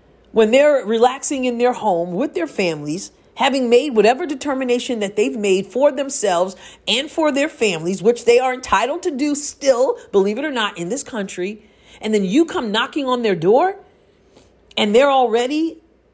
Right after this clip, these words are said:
not feeling you. And they're already, you know, they've already gotten their thoughts, their ideas, their feelings, their emotions, their opinions, their decision,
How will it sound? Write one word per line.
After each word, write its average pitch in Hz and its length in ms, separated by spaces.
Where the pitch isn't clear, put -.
not 196 320
feeling 320 380
you. 370 200
And 202 140
they're 262 120
already, 277 720
you 269 100
know, 208 240
they've 240 240
already 262 500
gotten 240 360
their 254 140
thoughts, 247 440
their 202 140
ideas, 220 460
their 202 140
feelings, 262 460
their 196 100
emotions, 247 400
their 202 100
opinions, 262 540
their 196 180
decision, 262 920